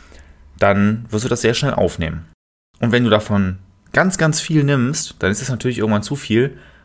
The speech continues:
und dann scheidest du es halt einfach wieder aus. Kein Problem, du pinkelst es einfach wieder aus. Das ist übrigens auch der Grund, warum, je nachdem, was für ein Vitamin du konsumierst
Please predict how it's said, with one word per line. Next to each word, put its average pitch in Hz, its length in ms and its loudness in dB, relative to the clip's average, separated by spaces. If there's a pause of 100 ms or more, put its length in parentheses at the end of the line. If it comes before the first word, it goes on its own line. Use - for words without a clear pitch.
und 107 120 -2
dann 113 140 2
scheidest - 280 -2
du - 40 -8
es - 40 -4
halt - 120 0
einfach 139 240 -2
wieder 175 180 4
aus. 123 360 2 (120)
Kein 107 160 2
Problem, 104 280 -2
du - 80 -8
pinkelst 123 400 -4
es 110 120 -2
einfach - 320 -6
wieder 87 260 -2
aus. - 280 -12 (1120)
Das 107 140 2
ist 120 100 -2
übrigens 131 220 0
auch 117 100 2
der 117 120 2
Grund, 120 420 0
warum, 110 520 2 (240)
je 113 120 2
nachdem, 110 340 2
was 110 140 0
für - 80 -8
ein 104 60 0
Vitamin 113 360 0
du 104 80 0
konsumierst 107 760 0